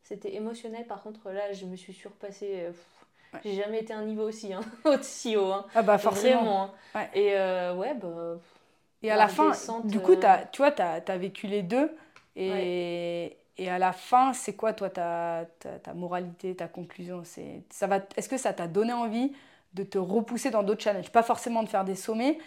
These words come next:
Speaker 2: mais si, euh, si je réorganise une aventure, est-ce que tu reviens ?
Speaker 1: Oh, sûrement, ouais.
Speaker 2: <laughs> Si je t'ai pas traumatisée, c'était
Speaker 1: Non.
Speaker 2: ça, mais
Speaker 1: Non, non. Non, j'ai un peu la folie aussi en moi. <laughs>
Speaker 2: Ok.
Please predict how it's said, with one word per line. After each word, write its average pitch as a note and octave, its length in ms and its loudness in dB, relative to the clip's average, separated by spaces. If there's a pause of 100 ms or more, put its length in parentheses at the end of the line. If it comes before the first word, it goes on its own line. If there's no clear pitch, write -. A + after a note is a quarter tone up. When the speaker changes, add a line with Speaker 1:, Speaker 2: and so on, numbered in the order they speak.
(200)
Speaker 2:
mais G#3 120 -4
si, B3 360 -2
euh, G3 240 4
si G3 200 -6
je G#3 80 -2
réorganise A#3 540 4
une G#3 100 -2
aventure, G3+ 360 2
est-ce G#3+ 120 -2
que A3 80 -12
tu - 160 -10
reviens ? E3+ 280 -4 (560)
Speaker 1:
Oh, G#3+ 120 -6
sûrement, A3 380 -10
ouais. G3 100 -8 (420)
Speaker 2:
<laughs> G3+ 60 -2 (580)
Si C4 120 -12
je - 40 -20
t'ai B3+ 100 2
pas A#3 160 2
traumatisée, A#3+ 640 2
c'était A#3+ 200 2
Speaker 1:
Non. C#4 100 6
Speaker 2:
ça, A3 140 4
mais G#3 100 -10 (760)
Speaker 1:
Non, G3 220 -2
non. F#3 220 -10 (360)
Non, A#3 120 0
j'ai B3+ 100 2
un A3 100 0
peu A#3 120 0
la A#3+ 120 2
folie A#3+ 320 -2
aussi A#3 240 -4
en C4 80 -4
moi. D4 200 6
<laughs> F4+ 460 10
Speaker 2:
Ok. F#4+ 180 8